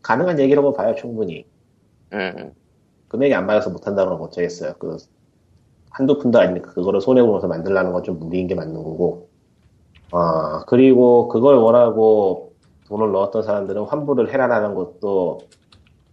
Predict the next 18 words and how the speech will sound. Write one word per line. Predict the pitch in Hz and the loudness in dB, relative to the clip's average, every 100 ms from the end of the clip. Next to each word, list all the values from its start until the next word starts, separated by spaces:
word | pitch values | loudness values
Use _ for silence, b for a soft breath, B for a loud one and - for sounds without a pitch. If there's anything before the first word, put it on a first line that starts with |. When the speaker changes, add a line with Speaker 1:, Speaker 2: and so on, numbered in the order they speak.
| _ _ | _ _
Speaker 1:
지금 | - 98 110 104 | -12 -4 -2 0
하기엔 | 101 98 | -2 -4
너무 | 87 82 | -6 -8
늦었죠. | 82 82 - - - _ - _ _ _ _ _ _ _ _ - | -8 -10 -10 -16 -16 _ -20 _ _ _ _ _ _ _ _ -14
이미 | 92 90 | -8 -6
완료가 | 87 95 87 | -4 -4 -4
된 | 87 | -6
상황이니까. | 104 98 87 80 - 90 - _ _ _ _ _ - B B B | -4 -4 -4 -8 -12 -14 -16 _ _ _ _ _ -14 B B B
Speaker 2:
다음, | - 160 170 - _ _ _ _ _ | -6 -6 -6 -20 _ _ _ _ _
이게 | 110 - 151 147 139 131 - | -8 0 4 4 4 2 0
환불 | 185 190 180 160 | -6 -4 -6 -4
요구를 | 123 117 131 123 117 - | -4 -2 -2 0 0 -4
받을 | - 110 120 120 | -6 -2 -2 -4
수가 | - - 156 | -10 -6 -6
있는 | 117 135 135 | -6 -12 -12
건가 | 160 151 139 127 | -10 -6 -4 -4
싶기도 | - - - 123 | -6 -16 -8 -6
하고. | 139 131 - 202 | -6 -8 -10 -16